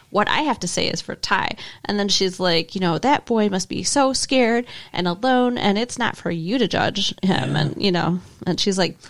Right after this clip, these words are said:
Speaker 1: "Let's save the judging for someone with more experience than you." <laughs>
Speaker 2: Yeah.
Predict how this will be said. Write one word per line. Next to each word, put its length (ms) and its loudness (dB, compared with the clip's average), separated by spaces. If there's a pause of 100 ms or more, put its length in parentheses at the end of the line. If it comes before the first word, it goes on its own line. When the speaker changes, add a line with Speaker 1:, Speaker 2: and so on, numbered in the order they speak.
(360)
Speaker 1:
"Let's 220 0
save 300 0
the 100 4
judging 460 0
for 200 -2
someone 600 0
with 220 -4
more 300 0
experience 720 0
than 200 -4
you." 420 -4 (120)
<laughs> 120 -6
Speaker 2:
Yeah. 220 0